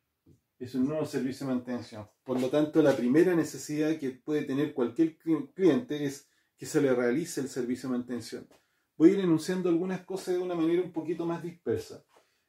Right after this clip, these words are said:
¿Qué es lo que le podría interesar a los clientes? La preservación de los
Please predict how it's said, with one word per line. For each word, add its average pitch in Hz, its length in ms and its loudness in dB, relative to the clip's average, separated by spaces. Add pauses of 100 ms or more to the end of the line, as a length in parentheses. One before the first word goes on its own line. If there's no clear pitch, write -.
¿Qué 214 100 -8
es 226 40 2
lo 214 60 6
que 208 80 2
le 190 100 8
podría 185 220 4
interesar 180 440 -2
a 180 40 2
los 175 160 -4
clientes? 196 540 -4 (1600)
La 131 100 -2
preservación 147 640 0
de 160 140 -4
los 185 260 -4